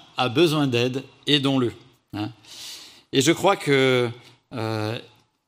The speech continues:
aimer, euh, son prochain pratiquement, hein, euh, coûte. Et d'ailleurs, si ça ne coûtait pas, ce serait de l'égoïsme.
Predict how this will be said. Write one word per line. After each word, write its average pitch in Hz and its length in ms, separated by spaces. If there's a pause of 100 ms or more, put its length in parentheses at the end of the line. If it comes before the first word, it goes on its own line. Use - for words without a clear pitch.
aimer, 190 640 (260)
euh, 120 240
son 170 260
prochain 165 520
pratiquement, 160 1040 (280)
hein, 131 280 (680)
euh, 113 460
coûte. - 520 (680)
Et 139 100
d'ailleurs, 175 400
si - 200
ça 185 180
ne 151 80
coûtait 175 320
pas, 160 320
ce - 140
serait 135 180
de 123 60
l'égoïsme. 117 540